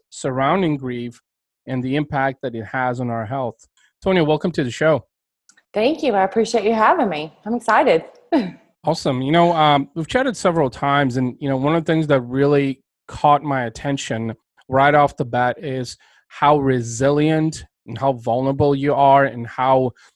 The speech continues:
Speaker 1: just unafraid you are in everything that you do. You know, you've been big with health and wellness all of your life. And that's kinda what I wanted, uh, where I wanted to start things off, you know, to talk a little bit about, you know, your story. Can you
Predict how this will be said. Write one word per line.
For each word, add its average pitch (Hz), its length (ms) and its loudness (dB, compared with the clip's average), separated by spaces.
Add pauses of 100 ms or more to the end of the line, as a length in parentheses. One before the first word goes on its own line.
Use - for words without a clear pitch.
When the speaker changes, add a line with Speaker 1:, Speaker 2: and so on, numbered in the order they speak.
(220)
Speaker 1:
just 147 300 -10
unafraid 147 560 0
you 131 100 0
are 123 80 0
in 123 60 -2
everything 135 380 -2
that 127 100 -6
you 123 140 -12
do. 123 520 -2
You 131 120 -8
know, 127 80 -4
you've 127 180 -8
been 123 140 -4
big 147 260 -2
with 147 220 2
health 143 400 -2
and 135 80 -2
wellness 135 480 -2
all 135 180 -2
of 123 80 -10
your 117 140 -10
life. 123 500 -6 (480)
And 139 220 0
that's 170 120 -4
kinda 254 220 2
what 202 120 2
I 160 80 4
wanted, 151 260 2
uh, 143 100 -2
where 139 220 2
I 131 40 2
wanted 135 220 -2
to 117 80 -6
start 139 320 -2
things 117 280 -10
off, 123 280 -2
you 127 60 -10
know, 120 100 -6
to 113 80 -14
talk 165 260 -4
a 185 40 0
little 160 180 0
bit 143 140 -2
about, 123 480 0 (400)
you 151 60 -4
know, 156 100 4
your 131 160 0
story. 131 640 -4
Can 147 120 -2
you 156 200 -2